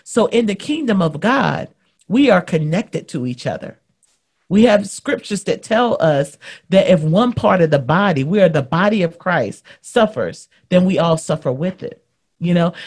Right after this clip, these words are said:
if one part of the body rejoices, then we rejoice with it, you know,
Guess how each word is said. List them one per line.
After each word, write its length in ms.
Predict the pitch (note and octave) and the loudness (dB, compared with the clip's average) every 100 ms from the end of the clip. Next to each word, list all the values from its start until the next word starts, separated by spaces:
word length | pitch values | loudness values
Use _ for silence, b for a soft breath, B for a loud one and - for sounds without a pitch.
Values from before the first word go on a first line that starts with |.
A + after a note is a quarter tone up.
| B F3+ | B 0
if 180 | D3+ | 0
one 240 | E3 A3+ A#3 | 0 -2 0
part 180 | A#3 G3+ | -2 0
of 120 | F3+ | 0
the 60 | |
body 280 | E3+ F3+ E3+ | -2 -2 -4
rejoices, 880 | D#3 C#3+ - F3 G#3+ G#3+ - - - _ b b | -4 -8 -6 -4 -2 -4 -8 -16 -16 _ b b
then 160 | E3+ E3+ | 0 0
we 100 | F3+ | 0
rejoice 500 | D3+ C#3+ D#3+ D3+ - | -2 -2 -2 -2 -4
with 300 | F3 - - | -4 -4 -6
it, 160 | - - | -10 -2
you 160 | F#3 | 0
know, 260 | F#3 F3 | 2 2